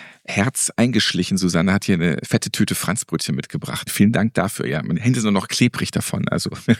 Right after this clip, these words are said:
<laughs> oh, ist das was? Wie klebrig ein Franzbrötchen überhaupt sein darf? Ist es zu klebrig gewesen?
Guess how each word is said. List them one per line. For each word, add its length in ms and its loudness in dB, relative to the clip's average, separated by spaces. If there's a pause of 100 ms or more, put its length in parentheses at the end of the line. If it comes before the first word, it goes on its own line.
(120)
<laughs> 400 -8
oh, 140 4 (180)
ist 160 0
das 160 0
was? 220 0 (200)
Wie 200 4
klebrig 580 2
ein 100 2
Franzbrötchen 640 -2
überhaupt 360 0
sein 260 2
darf? 260 -2
Ist 120 0
es 180 -4
zu 140 -8
klebrig 480 -6
gewesen? 580 -6